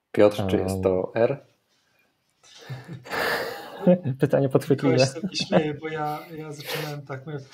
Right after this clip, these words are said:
Speaker 3: przygoda z, z danymi to jest z Era, a nie z Pythona. I myślę, że to też tak naprawdę nie było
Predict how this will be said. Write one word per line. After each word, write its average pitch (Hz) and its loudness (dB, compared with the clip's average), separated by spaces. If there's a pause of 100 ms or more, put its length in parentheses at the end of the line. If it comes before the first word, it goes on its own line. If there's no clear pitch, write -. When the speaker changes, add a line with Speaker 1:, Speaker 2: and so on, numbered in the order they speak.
(180)
Speaker 3:
przygoda 147 -6
z, 135 -10 (800)
z 131 -12
danymi 143 -2
to 143 -10
jest 147 -10 (120)
z 139 -2
Era, 135 2
a 147 -8
nie 135 -6
z - -8
Pythona. 139 -6 (580)
I 156 -4
myślę, 160 2
że 156 2
to 160 -2
też - -2 (360)
tak 139 -12
naprawdę 151 -2
nie 156 -2
było 147 0